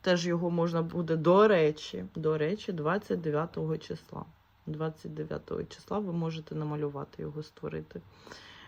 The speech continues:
Е, хто ще не створив. М, дівчата з закритої спільноти, двадцять дев'ятого можете зробити ту штуку, котру я вам дала.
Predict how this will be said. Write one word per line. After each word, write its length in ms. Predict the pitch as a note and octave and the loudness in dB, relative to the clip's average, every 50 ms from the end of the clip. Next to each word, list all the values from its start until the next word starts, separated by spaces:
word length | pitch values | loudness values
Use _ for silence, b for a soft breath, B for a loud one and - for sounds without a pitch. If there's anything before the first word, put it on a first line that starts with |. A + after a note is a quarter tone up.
| B _ | B _
Е, 240 | - - D3+ D3+ D3+ | -2 0 2 2 2
хто 240 | D3 - - - D3 | 0 -2 -4 -4 -4
ще 160 | D3 - - | -4 -4 -4
не 120 | D#3 D3+ D3 | -2 -2 -2
створив. 600 | - - - D#3 D3+ D3 D3 D3 D3+ - - - | -4 -6 -6 -4 -2 -2 -2 -4 -6 -8 -14 -12
М, 400 | - - D3+ D#3 D#3 D3+ D#3 D3+ - | -8 -6 -2 0 0 0 0 -2 -4
дівчата 680 | D#3 D3+ D#3+ D#3 - - E3 D3+ D#3 - D#3 E3 - | -6 -6 -6 -6 -4 -4 -4 -4 -2 -4 -4 -4 -4
з 120 | D#3 D3+ - | -6 -8 -12
закритої 680 | D#3+ D#3+ D#3 D#3+ D#3+ D#3+ D#3 - E3 D#3+ D#3 - D#3+ D#3 | -14 -16 -12 -6 -6 -6 -4 -4 -6 -6 -4 -4 -6 -6
спільноти, 540 | D#3 - - E3+ E3 F3 F#3+ G#3+ A3 - F3+ | -6 -8 -8 -4 -2 -2 -2 -2 -2 -4 -4
двадцять 380 | E3 D#3+ D#3 D#3 - D#3+ D#3 | -2 -2 -2 -2 -4 -6 -4
дев'ятого 500 | D3+ D#3 D3+ E3 E3 - - F3+ E3 D#3+ | -4 -2 -2 -2 -4 -4 -4 -4 -2 -2
можете 480 | D#3 D#3+ E3 E3 E3 D#3+ D#3 - D#3+ D#3+ | -2 0 -2 -2 -4 -4 -6 -6 -6 -6
зробити 500 | D#3 - D3+ D#3 D#3 D#3+ D#3 - - - | -4 -6 -6 -4 -6 -6 -4 -4 -6 -6
ту 200 | - - D#3 D3+ | -4 -4 -6 -6
штуку, 420 | - - - F#3+ G3+ - - G#3 - | -6 -6 -8 -8 -8 -8 -12 -12 -8
котру 280 | - F#3+ - - E3 D#3+ | -8 -6 -4 -2 -2 0
я 140 | D#3 D#3 | 0 0
вам 240 | D#3+ E3+ E3 D#3+ D#3 | 0 0 -2 -2 -2
дала. 300 | D3+ D#3 D3+ D3 C#3+ C#3+ | -2 -2 0 -2 -2 -4